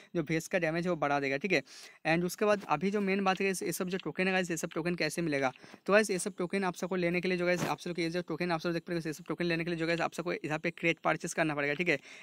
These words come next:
And क्रेट पर, अ, सॉरी यार, क्रेट परचेस करने के बाद जो गाइस आप सबको इधर पे एक क्रेट ओपन करते हो गाइस, आप सबको इधर पे, अ, कुछ टोकन मिल सकता है, एक टोकन मिल सकता है या दस टोकन मिल सकता है, नहीं तो गाइस आप सबको ये परमानेंट गन का स्किन भी मिल सकता है, ठीक है।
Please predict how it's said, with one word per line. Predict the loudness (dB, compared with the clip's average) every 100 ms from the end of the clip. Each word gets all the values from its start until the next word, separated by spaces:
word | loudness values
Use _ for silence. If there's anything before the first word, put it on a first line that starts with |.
| 0
And | 0 2
क्रेट | -2 0
पर, | 0
अ, | 0 2 0 0
सॉरी | -2 -2
यार, | -2
क्रेट | 0 0 2
परचेस | 0 0 -2
करने | 0 0 0
के |
बाद | 0 2
जो | 2
गाइस | 2
आप | 2
सबको | 0 -4
इधर | -2 0
पे | 2 2 0 -8 -2
एक | -2
क्रेट | 0 0
ओपन | 2 0
करते | 0 -2 2
हो |
गाइस, | 2
आप | 2 0
सबको | 0 0
इधर | 0
पे, | 0 -2
अ, | -2 0 0 0
कुछ | -2 -4 -2
टोकन | 0 0
मिल | 0
सकता | 0 0 0
है, |
एक | 0 -2
टोकन | -2 -2
मिल | -2
सकता | -2 0
है | 0
या |
दस | 2 -2 -4
टोकन | -4 -2
मिल | -2
सकता | -2 -2 0
है, |
नहीं | 0
तो | 0
गाइस | 2 2
आप | 0
सबको | -2 -4
ये |
परमानेंट | 2 2 2 0
गन | 0 -2
का | -2
स्किन | -4 -2 -2
भी | 0
मिल | 0
सकता | -2 -4 -2
है, | 0
ठीक | 2
है। | 2